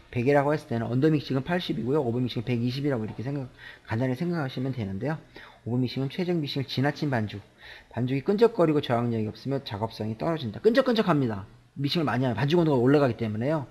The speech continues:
달라붙어요. 손에 반죽이 많이 달라붙습니다. 끈적끈적하고 부피가 작고 속결이 두꺼운 제품이 나오는 그런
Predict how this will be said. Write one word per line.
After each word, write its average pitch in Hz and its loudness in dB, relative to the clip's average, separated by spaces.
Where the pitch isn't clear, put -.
달라붙어요. 131 0
손에 123 -6
반죽이 117 -6
많이 120 -4
달라붙습니다. 110 -6
끈적끈적하고 117 -8
부피가 165 2
작고 147 2
속결이 170 0
두꺼운 151 2
제품이 131 -4
나오는 107 -6
그런 107 -4